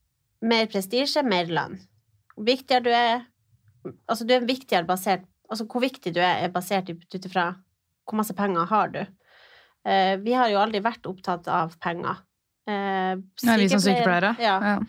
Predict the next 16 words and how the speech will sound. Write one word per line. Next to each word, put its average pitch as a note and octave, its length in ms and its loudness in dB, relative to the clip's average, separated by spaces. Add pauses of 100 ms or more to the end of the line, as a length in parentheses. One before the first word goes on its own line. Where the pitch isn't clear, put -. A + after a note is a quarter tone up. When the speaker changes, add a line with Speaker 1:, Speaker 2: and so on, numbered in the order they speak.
(180)
Speaker 1:
Sykepleiere B3 580 2
har F#3 180 2
aldri G3+ 180 -2
blitt G3+ 380 -2 (460)
ansett A3 380 0
som F#3 140 -4
et F3 100 -2
prestisjeyrke, F#3+ 840 -2
så G3 120 -8
hvorfor G#3+ 300 -4
skal F3 400 -2 (840)
vi G3+ 180 0
ha F3+ 160 2
mer E3 200 -2
penger E3+ 360 -6
da? - 120 -12